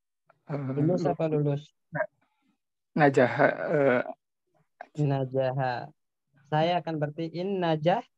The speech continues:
Speaker 1: In, in najaha. In najaha. In najahta.
Speaker 2: In najahtu.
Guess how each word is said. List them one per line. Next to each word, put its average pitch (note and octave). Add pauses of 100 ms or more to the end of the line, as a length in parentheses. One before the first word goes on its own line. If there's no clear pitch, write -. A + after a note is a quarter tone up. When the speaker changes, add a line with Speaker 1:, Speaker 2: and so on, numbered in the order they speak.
(160)
Speaker 1:
In, C#3+
in C#3+
najaha. C3+ (240)
In C#3
najaha. C3 (960)
In D#3+
najahta. D#3+
Speaker 2:
In D#3+
najahtu. D3+